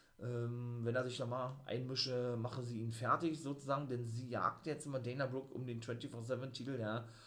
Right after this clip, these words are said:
Hat sie auch versucht gehabt, äh, konnte sie aber diesmal auch nicht, ja, nicht gewinnen den Titel oder diesmal auch nicht schaffen, ja, die prügelten sich ein bisschen, Reggie, hier Tozawa und Troops, der als Santa Claus <laughs> verkleidet war, davon ab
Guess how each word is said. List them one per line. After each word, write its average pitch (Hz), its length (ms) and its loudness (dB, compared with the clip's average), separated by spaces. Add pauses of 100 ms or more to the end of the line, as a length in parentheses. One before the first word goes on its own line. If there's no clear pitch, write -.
(280)
Hat 123 180 -2
sie 131 80 6
auch 123 100 6
versucht 120 420 0
gehabt, 127 420 2
äh, 110 440 0
konnte 117 220 -2
sie 113 100 0
aber 110 140 2
diesmal 113 320 0
auch 160 240 0
nicht, 147 400 0 (1080)
ja, 123 220 8 (220)
nicht 131 400 -2
gewinnen 147 240 6
den 139 160 6
Titel 147 360 4
oder 120 320 2
diesmal 135 360 0
auch 131 240 2
nicht 131 200 10
schaffen, 127 400 10
ja, 120 140 2
die 123 120 0
prügelten 127 680 0
sich 120 220 -6
ein 120 100 -2
bisschen, 117 300 -2
Reggie, 120 480 0
hier 120 320 -2
Tozawa 113 640 4
und 120 300 0
Troops, 143 420 -2
der 113 120 2
als 113 220 6
Santa 135 180 2
Claus 117 520 2
<laughs> - 20 -8
verkleidet - 720 0
war, 113 260 4 (300)
davon 107 320 2
ab - 280 2